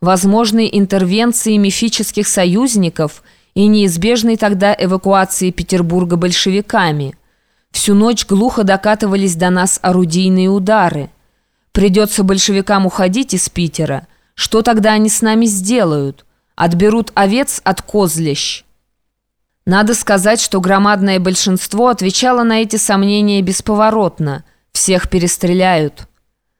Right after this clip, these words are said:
Рано утром внесли громадные чайники с горячей жидкостью, именовавшейся чаем. Выдали по восьмушке хлеба на человека. В нашей пятёрке... Еврей-спекулянт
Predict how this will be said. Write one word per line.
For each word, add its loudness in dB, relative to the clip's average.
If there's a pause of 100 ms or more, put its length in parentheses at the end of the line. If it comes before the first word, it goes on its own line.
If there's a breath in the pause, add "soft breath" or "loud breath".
(380)
Рано 2
утром 2
внесли 0
громадные 0
чайники 0
с -4
горячей 0
жидкостью, -4 (340)
именовавшейся 0
чаем. -2 (480)
Выдали 0
по 0
восьмушке 0
хлеба 0
на 0
человека. -2 (580)
В 0
нашей 2
пятёрке... -2 (260 soft breath)
Еврей-спекулянт 0